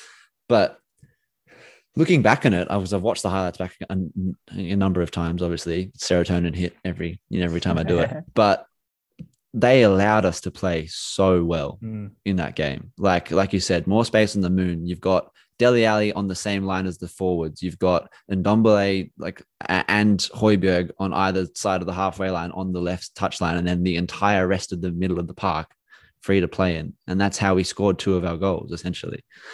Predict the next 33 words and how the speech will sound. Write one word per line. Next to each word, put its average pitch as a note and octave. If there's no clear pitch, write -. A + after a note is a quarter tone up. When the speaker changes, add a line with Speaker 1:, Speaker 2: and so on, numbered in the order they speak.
Speaker 2:
Mm. B2
Speaker 1:
So G2+
I B2
don't, G#2+
I A2
don't F#2+
get D2
it. -
But A#2
anyway, E2+
Speaker 2:
Tell G#2
me G2
Speaker 1:
uh, G2+
Speaker 2:
how, C3+
how C3+
did C#3
that B2
game A#2
look B2
like A#2+
tactically? A#2+
'Cause A2
you've A#2+
got, A2+
you've C3+
got -
this B2+
Spurs A#2
team A2+
that A#2
we're A2+
pulling A2
apart. A2+